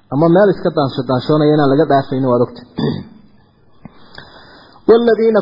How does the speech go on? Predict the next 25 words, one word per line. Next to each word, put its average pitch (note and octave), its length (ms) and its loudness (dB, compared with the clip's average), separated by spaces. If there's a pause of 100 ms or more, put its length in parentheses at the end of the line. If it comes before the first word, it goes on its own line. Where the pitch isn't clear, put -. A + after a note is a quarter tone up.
kuwii G3+ 160 0
baa F3 140 0
Ilaahay D#3 300 0
uri, D3+ 200 0
"يتوفون E3+ 760 0 (120)
la C3+ 60 0
oofsanayay D3 720 0 (200)
ee D3 120 2
minkum E3+ 400 0
idinka E3 340 -2
idin C3 240 -2
ka D#3+ 200 -2
mid C#3 140 0
ahaa." - 280 -10 (540)
Ragga D3+ 240 0
dhimanaya D3 460 2
idin A#2+ 160 -2
ka C3+ 140 -2
mid B2 140 0
ah. F#2+ 100 -8 (500)
Ilaan A#2+ 180 -2
dhimasho D#3 320 0
waa C#3 160 4
lama A#2 200 -4
huraane. B2 400 -2